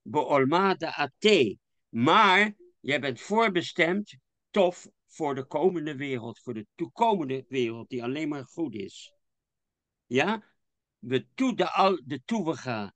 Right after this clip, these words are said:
Wegens jouw goedheid, die verborgen is,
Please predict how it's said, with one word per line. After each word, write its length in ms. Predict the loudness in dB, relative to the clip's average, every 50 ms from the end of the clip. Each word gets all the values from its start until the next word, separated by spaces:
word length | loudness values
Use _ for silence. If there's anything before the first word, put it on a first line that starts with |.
| _ _ _ _ _ _ _ _ _ _ _ _ _ _ _ _ _ _ _ _ _ _ _
Wegens 480 | 0 4 4 6 4 4 0 -4 -2
jouw 220 | 0 2 2 2 0
goedheid, 800 | -2 -4 -6 -6 -6 -6 -4 0 0 0 0 -2 -6 -12 _ _ _ _ _ _ _
die 140 | -8 -6 -6
verborgen 640 | -6 -8 -4 0 2 4 4 2 2 0 0 0
is, 360 | 2 2 2 2 0 -4 -10